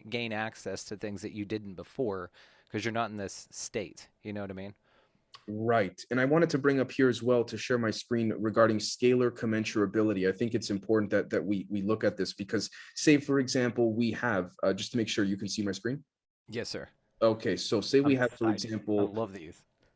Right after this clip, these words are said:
Speaker 2: Oh, thank you. <laughs> Say we have, uh, let's say a, a, a state here of whatever, a cloud, a gaseous cloud, whatever we wanna call it, a state of entropy, certain things occurring in a certain state or what have you.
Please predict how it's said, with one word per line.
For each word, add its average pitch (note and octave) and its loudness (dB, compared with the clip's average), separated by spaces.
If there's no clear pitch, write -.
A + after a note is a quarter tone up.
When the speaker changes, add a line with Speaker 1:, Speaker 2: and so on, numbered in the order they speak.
Speaker 2:
Oh, A#2+ 4
thank B2+ 2
you. G#2+ 0
<laughs> - 4
Say D#3 6
we C#3+ 6
have, A#2+ 0
uh, C3+ 6
let's E3 4
say C#3+ 6
a, A#2 4
a, A2 0
a G#2+ 0
state B2+ 2
here A2+ 4
of G2+ 4
whatever, G2+ 4
a E2+ -2
cloud, A2 2
a G2 0
gaseous A2 0
cloud, G#2 0
whatever G#2+ 0
we A2 2
wanna G#2 0
call G2+ 0
it, F#2+ 0
a F#2 -4
state A2+ 0
of F#2+ 0
entropy, G#2 0
certain G#2 -2
things G#2 -2
occurring G#2 0
in F#2+ -2
a F2+ -4
certain F#2+ -2
state G#2 -2
or F#2+ 0
what F2+ -2
have G2 -4
you. F#2 -2